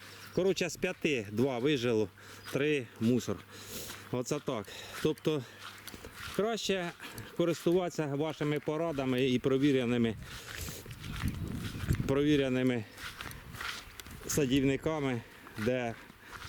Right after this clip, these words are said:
ви рекомендували, де займаються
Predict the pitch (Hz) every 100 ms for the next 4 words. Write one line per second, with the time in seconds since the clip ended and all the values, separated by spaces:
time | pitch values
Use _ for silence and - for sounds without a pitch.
0 | - - 120 127 123 - 123 120 123 143
1 | 147 123 104 117 113 107 113 - - -
2 | - - - 131 135 127 131 117 -